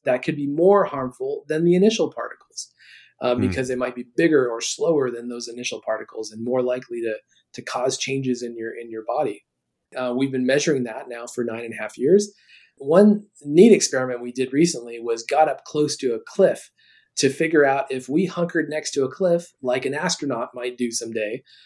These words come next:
Speaker 1: how much would that cliff shield us? And importantly, would it shield us, or would those secondary particles increase instead,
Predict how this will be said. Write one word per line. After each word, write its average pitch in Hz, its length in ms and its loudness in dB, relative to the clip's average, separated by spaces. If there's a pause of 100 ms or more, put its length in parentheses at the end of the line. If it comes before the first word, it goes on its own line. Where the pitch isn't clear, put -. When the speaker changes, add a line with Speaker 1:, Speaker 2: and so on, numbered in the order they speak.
(240)
Speaker 1:
how 170 180 0
much 175 240 4 (120)
would 151 140 0
that - 260 -2
cliff 175 320 -2 (180)
shield 185 400 6
us? - 320 -12 (420)
And 135 100 2
importantly, 135 600 2
would 151 280 8
it 190 120 6
shield 131 300 -4
us, 127 380 -6
or 147 140 4
would 151 160 2
those 139 240 -2
secondary 160 480 2
particles 120 720 -6 (200)
increase 151 440 4
instead, 151 480 2